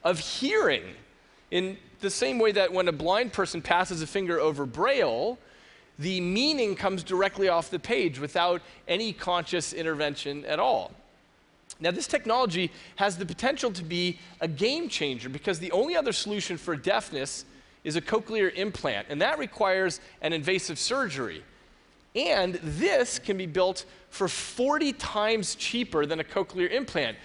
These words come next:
which opens up this technology globally, even for the poorest countries. Now, we've been very encouraged by our results with sensory substitution,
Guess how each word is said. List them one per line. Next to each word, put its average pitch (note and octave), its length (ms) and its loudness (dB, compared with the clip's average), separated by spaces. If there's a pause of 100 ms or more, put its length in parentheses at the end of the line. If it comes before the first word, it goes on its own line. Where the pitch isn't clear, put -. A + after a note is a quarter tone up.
(160)
which E3 220 0
opens A#3 280 0
up G3 160 2
this A3+ 140 0
technology E3+ 920 0 (380)
globally, E3 560 2
even F3 240 -4
for G3 160 -4
the F#3 120 -2
poorest - 640 -2
countries. A2+ 800 -6 (1040)
Now, D3+ 420 0 (1200)
we've E3+ 180 0
been F3+ 140 2
very B3+ 340 2
encouraged G#3 560 0
by F3+ 140 4
our F3 100 4
results F3 420 0
with F3 120 0
sensory F3+ 380 0
substitution, D3+ 880 -2